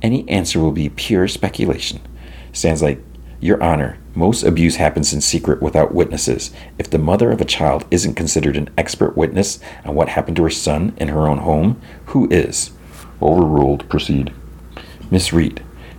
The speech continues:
do you believe Danny was ever sexually abused?" And there's sh-, sh-, like, shots of everyone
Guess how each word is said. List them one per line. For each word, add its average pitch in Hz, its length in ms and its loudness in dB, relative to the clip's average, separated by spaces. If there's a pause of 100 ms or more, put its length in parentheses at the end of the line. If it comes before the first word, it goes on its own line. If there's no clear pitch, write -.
(100)
do 98 80 0
you 110 60 4
believe 85 500 -2
Danny 73 400 2
was - 180 -2
ever 80 200 2
sexually 76 440 0
abused?" 78 460 -4 (360)
And 80 80 0
there's 76 140 4
sh-, - 240 -2
sh-, - 200 -4
like, 80 260 0 (420)
shots - 420 0
of 78 220 0
everyone 76 600 0